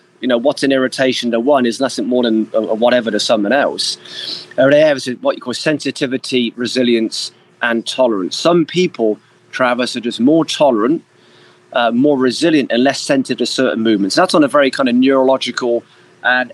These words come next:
anatomical observation. So their tissues, their, their joint architecture, their nervous system, for example, can tolerate certain movements more, are less sensitive to certain movements more, and are more resilient to certain movements. Then you get some players that will go through smaller ranges, almost,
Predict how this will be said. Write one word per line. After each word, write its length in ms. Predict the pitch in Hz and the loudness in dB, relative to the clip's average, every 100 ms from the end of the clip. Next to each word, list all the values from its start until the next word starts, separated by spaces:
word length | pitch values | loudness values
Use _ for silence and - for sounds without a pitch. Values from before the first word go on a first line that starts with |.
| - | -4
anatomical 600 | 131 120 - 127 120 110 | -2 -2 -2 -2 0 -2
observation. 540 | 107 113 117 117 107 | -2 -2 -2 -2 -4
So 140 | 101 113 | -6 -4
their 120 | 101 | -4
tissues, 720 | - - - 156 143 139 - | -4 -4 0 4 4 4 -2
their, 180 | - 98 | -2 -2
their 140 | - | -2
joint 300 | 101 123 110 - | -4 -2 -2 0
architecture, 720 | 127 131 - - 127 - 127 | 0 -2 -4 -2 -2 -2 -4
their 140 | 104 95 | -2 -2
nervous 360 | 117 170 - | 2 2 0
system, 280 | - 120 113 | -8 -10 -10
for 80 | 107 | -10
example, 580 | 98 117 113 107 101 98 - - - - | -4 -2 -2 -4 -6 -8 -10 -20 -20 -14
can 180 | - 123 | -2 0
tolerate 560 | - - 151 135 117 - | 0 2 2 4 2 0
certain 400 | - 127 98 113 | -2 -2 -2 0
movements 460 | 151 160 156 - | 2 4 2 0
more, 340 | 151 156 147 139 _ - _ - | 2 4 4 0 _ -20 _ -6
are 140 | 113 117 | -2 2
less 260 | 117 113 | 2 0
sensitive 440 | - 190 196 151 123 | -2 0 0 0 -4
to 40 | |
certain 360 | - 135 110 117 | 0 0 0 0
movements 340 | 120 113 - | 0 0 -2
more, 280 | 113 117 113 - | -2 0 0 0
and 140 | 123 | 2
are 60 | 120 | 2
more 220 | 127 127 | 4 4
resilient 420 | 120 113 117 110 | 2 2 2 0
to 60 | 101 | -2
certain 340 | - 104 101 | -4 -2 0
movements. 720 | 95 90 - - - - - - | 0 0 -2 -6 -8 -10 -8 0
Then 120 | 151 | 2
you 80 | 196 | 4
get 200 | 180 135 | 2 0
some 240 | - 202 262 | 2 2 4
players 440 | 147 117 104 120 | 2 0 0 -2
that 140 | 147 | -2
will 120 | 139 135 | -2 0
go 240 | 151 143 | 0 0
through 220 | - 139 | 0 -4
smaller 420 | - 156 165 147 | -4 0 2 2
ranges, 440 | 135 139 131 107 113 | 2 2 0 -2 -2
almost, 440 | 170 165 135 - | 0 2 0 -4